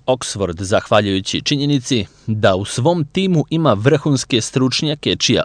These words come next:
oblast delovanja se odnosi na turski, odnosno španski jezik, svim zainteresovanim klijentima omogućuje i direktno prevođenje sa turskog na španski.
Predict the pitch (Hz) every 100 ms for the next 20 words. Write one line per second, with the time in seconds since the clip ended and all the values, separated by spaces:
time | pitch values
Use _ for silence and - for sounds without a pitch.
0 | - 104 95 117 113 117 104 131 160 165
1 | 151 131 156 123 110 120 117 110 87 -
2 | 143 131 - - - _ _ - 110 117
3 | 113 - 95 - - - 151 143 - 139
4 | 139 131 - _ _ _ _ _ - _
5 | _ _ _ _ - - 196 175 135 160
6 | 151 165 147 131 123 110 - 110 110 123
7 | 170 160 143 123 139 160 170 139 107 -
8 | 156 113 110 127 147 185 160 151 143 151
9 | 143 135 - - 78 - 151 143 - 107
10 | - 95 - 117 110 110 -